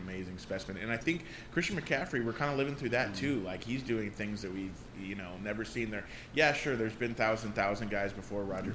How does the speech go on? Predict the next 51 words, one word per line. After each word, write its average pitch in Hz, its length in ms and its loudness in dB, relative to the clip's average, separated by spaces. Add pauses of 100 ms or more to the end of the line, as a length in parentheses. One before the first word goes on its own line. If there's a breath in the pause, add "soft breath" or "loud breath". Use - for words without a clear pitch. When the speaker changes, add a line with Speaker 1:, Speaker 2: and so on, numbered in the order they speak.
Speaker 1:
Craig 95 240 -2
was 95 160 -4
one, 95 160 0
Speaker 2:
Yeah. 110 100 8
Speaker 1:
but 92 140 -4 (380 loud breath)
at - 100 -8
the 113 80 0
rate 127 300 0
this 113 160 0
guy 92 260 -2
does 95 280 -4
it, 90 140 -6 (140)
I 92 100 -8
mean, 95 160 -2
Speaker 2:
Oh. 98 80 -6
Speaker 1:
he 120 180 0 (100)
is 104 180 -4
literally 117 500 2
two 160 200 0
players 107 640 2
in 104 240 0
Speaker 2:
<laughs> - 0 -
Speaker 1:
one 107 200 0
roster 92 360 0
Speaker 2:
Yeah, 147 160 10
Speaker 1:
spot 92 420 0
Speaker 2:
yeah. 127 160 8
Speaker 1:
every 113 200 2
week. 87 380 -8 (200)
He's 104 200 0
Speaker 2:
He's, 110 240 2 (720 loud breath)
he's 175 260 8
like 220 400 8
if 160 480 10 (640)
Bo 151 180 12
Jackson 147 640 8
from 117 240 4
Tecmo 120 400 6
Bowl 120 160 10
was 117 140 4
a 110 40 0
real 107 220 4
player. 101 380 4
That's 110 260 2
basically 110 380 8
Speaker 1:
Exactly. - 180 4
Speaker 2:
Christian 110 400 6
McCaffrey 107 500 4
these 107 200 2
Speaker 1:
Exactly. 117 240 6
Speaker 2:
days. - 200 0